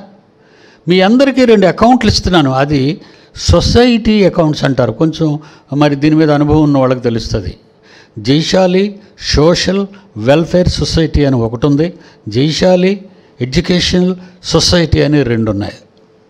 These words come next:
జైశాలి ఎడ్యుకేషనల్ సొసైటీ ఒకటి, జైశాలి సోషల్ వెల్ఫేర్ సొసైటీ ఒకటి. ఈ రెండిటికి ఇన్కమ్ ట్యాక్స్ ఉండదండి. వా-, దాని మీద మీరు పంపిన డబ్బుల మీద ట్యాక్స్ ఎక్కువగా పడదు.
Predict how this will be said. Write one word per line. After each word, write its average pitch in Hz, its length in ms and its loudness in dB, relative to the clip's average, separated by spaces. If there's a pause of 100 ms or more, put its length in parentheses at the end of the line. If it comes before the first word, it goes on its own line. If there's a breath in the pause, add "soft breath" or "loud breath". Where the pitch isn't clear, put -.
(1160 soft breath)
జైశాలి 208 720 2
ఎడ్యుకేషనల్ 180 560 -4
సొసైటీ 151 520 -2
ఒకటి, 147 480 -4 (520 soft breath)
జైశాలి 202 640 2
సోషల్ 175 520 0
వెల్ఫేర్ 160 420 0
సొసైటీ 135 460 -4
ఒకటి. 120 340 -4
ఈ 143 200 -2
రెండిటికి 202 760 0 (840 loud breath)
ఇన్కమ్ 240 440 2
ట్యాక్స్ 185 520 0 (160)
ఉండదండి. 117 420 -2
వా-, 104 180 -8
దాని 120 300 -2
మీద 139 200 -2
మీరు 160 240 2
పంపిన 175 420 0
డబ్బుల 156 380 0
మీద 131 460 0 (400 loud breath)
ట్యాక్స్ 160 460 0
ఎక్కువగా 107 360 -4
పడదు. 82 400 -8